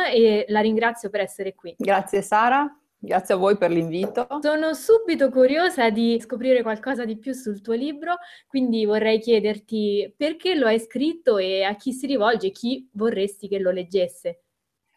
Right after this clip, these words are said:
Speaker 2: Allora, io, eh, Web Marketing per le P M I l'ho scritto nella prima edizione del duemilaundici perché, eh, era un libro che mi veniva chiesto, insomma,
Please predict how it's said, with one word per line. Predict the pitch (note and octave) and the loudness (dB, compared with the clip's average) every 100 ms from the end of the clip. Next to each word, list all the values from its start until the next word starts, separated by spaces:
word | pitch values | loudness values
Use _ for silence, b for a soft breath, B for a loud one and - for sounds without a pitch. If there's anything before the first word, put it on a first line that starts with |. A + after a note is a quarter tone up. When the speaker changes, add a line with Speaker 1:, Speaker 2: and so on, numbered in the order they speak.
| _ | _
Speaker 2:
Allora, | - A#3+ F3+ E3 | -4 0 2 2
io, | G#3 A4 D4 - | 4 4 2 0
eh, | F3+ E3+ | -4 0
Web | F3+ F3+ | 0 2
Marketing | G#3+ A3 G#3+ G3 | 0 0 -2 -2
per | G3+ | -4
le | F#3 | -6
P | F#3 F#3 | -4 -4
M | |
I | G3+ F#4+ | -2 -2
l'ho | |
scritto | G#3 - E3 D#3 | -2 -4 -6 -6
nella | D#3+ D#3 D#3 | -6 -4 -4
prima | G#3 A3+ | -4 -4
edizione | F#3 F3+ - A3 | -4 -6 -2 -2
del | G#3 F3 | 0 -2
duemilaundici | F#3 F#3+ F#3 F3+ G#3 G#3+ A#3 - A3+ - | -2 0 0 0 2 0 -2 -4 -6 -2
perché, | E3+ E3+ - E3 E3 F3+ G3+ - b b _ | -2 -2 -4 2 4 4 2 -4 b b _
eh, | - D3+ D3 D3 - | -2 0 2 2 2
era | F#3 G3 | 4 4
un | |
libro | F#3+ A#3 B3+ | 0 0 0
che | F3+ | -2
mi | F3 | -2
veniva | F3+ G#3 F#3 | -2 -2 -4
chiesto, | - G3 E3+ D#3+ | -2 -2 -2 -8
insomma, | - B2 | -10 -10